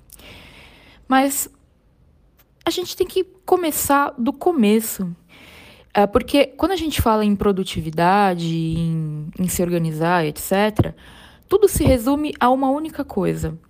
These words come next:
Primeiro lugar, você saber o que você quer e aí você poder dar o primeiro passo em direção a esse lugar que você quer ir.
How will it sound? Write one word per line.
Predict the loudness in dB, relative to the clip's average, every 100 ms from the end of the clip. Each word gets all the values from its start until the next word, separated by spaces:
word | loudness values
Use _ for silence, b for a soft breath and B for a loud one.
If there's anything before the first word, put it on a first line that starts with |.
| _ _
Primeiro | 0 2 4 2
lugar, | 2 0 0
você | 0 0
saber | 0 0 4 4 4 2
o | -4
que | -2
você | -2 -2 -6
quer | -4 -4 -4 -8 _ b b b b b b 0
e | 2
aí | 4 0
você | 0 0 0 -2
poder | -2 0 2 2
dar | 2
o | 0
primeiro | 0 -2 -2
passo | -2 -2 -2 -4 -4
em | -2
direção | 0 0 -2 -2 -2 -2 -6 -4
a | -2
esse | -2 -4
lugar | -4 -4 -4
que | -6
você | -6 -6
quer | 0 0
ir. | 0